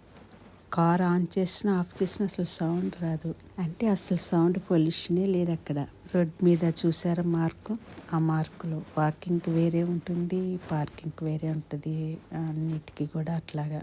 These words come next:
దాన్ని అనుసరించి అలానే రూల్స్ ఫాలో అవుతారు వాళ్ళు. ట్రాన్స్‌పోర్టేషన్ చాలా బాగుంటుంది, అసలు ఇబ్బంది ఉండదు. కార్ లేకపోయినా కానీ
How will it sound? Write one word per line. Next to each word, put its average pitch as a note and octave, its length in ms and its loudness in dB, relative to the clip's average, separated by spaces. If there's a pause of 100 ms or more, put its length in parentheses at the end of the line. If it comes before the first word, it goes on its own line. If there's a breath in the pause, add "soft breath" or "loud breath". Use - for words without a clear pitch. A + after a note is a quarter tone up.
(140)
దాన్ని D#3+ 340 -2
అనుసరించి D#3+ 760 -2
అలానే D#3+ 420 0
రూల్స్ E3+ 360 -2
ఫాలో D#3+ 320 -2
అవుతారు D#3 420 -4
వాళ్ళు. D3+ 320 -2 (1400 loud breath)
ట్రాన్స్‌పోర్టేషన్ E3+ 1080 -4
చాలా E3 340 -2
బాగుంటుంది, D#3 640 -4 (340)
అసలు E3 280 -2
ఇబ్బంది F#3 400 2
ఉండదు. F3+ 300 0
కార్ E3 320 0
లేకపోయినా F3+ 580 0
కానీ E3+ 340 0